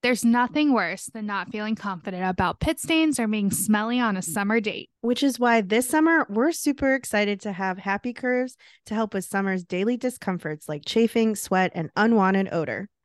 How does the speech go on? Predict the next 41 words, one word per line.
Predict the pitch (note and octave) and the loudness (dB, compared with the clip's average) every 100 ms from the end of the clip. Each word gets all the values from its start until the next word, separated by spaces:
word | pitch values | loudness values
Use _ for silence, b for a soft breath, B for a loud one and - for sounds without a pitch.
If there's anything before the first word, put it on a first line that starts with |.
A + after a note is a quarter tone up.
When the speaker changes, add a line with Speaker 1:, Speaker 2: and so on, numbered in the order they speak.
| - | -2
Speaker 1:
Happy | D#4 F4+ | 0 0
Curves | F4+ F4 E4 | 2 2 2
has | B3+ A#3 | -2 -4
plant-based | - C#4 B3+ C#4+ C4 | -2 -2 0 -2 -2
products | C4+ C4 D4 - | 0 0 0 -4
that | A3 | -6
you | G3+ | -4
can | G#3 | -2
apply | G#3+ - A3+ | -2 -2 -2
to | A#3+ | -2
your | G#3+ G3 | -2 -4
most | G#3 A#3 - | -4 -4 -6
intimate | G#3+ A3 B3+ D4 G3+ | -6 -2 0 0 0
areas | F3+ F3 F3+ - | -4 -4 -4 -6
to | G#3 | -6
help | A3 A#3+ - | -4 -4 -6
keep | - G#3+ B3 | -12 -6 -6
you | |
fresh. | A#3+ - - - - - - _ _ - | -4 -4 -4 -4 -4 -6 -12 _ _ -2
Speaker 2:
I | G#3 | 2
love | A#3+ C4+ | 4 2
the | C#4 | 0
comfort | - G3+ G3 A3 | 0 0 0 -2
cream | - A#3+ A#3 | -2 0 0
because | A3+ G3+ F#3+ | -2 -4 -6
it | F3+ | -6
applies | E3+ - F3 F3+ | -8 -2 -2 -2
as | F#3+ | -4
a | F3+ | -6
lotion | F3+ F3+ - B3 | -6 -6 -2 0
but | B3 - | 0 0
acts | F3 F#3+ - | 0 -2 -2
like | F#3+ | -4
a | F3 | -4
powder, | - F3 E3+ D3+ F3 B B - | -2 0 0 -2 -4 B B -2
and | F#3+ | 0
it | F#3 | 2
absorbs | F#3 F#3 F3 - | 0 -2 -4 -6
sweat | - G#3 G3+ - | -2 2 2 2
and | F#3 | -2
he-, | F#3 | -4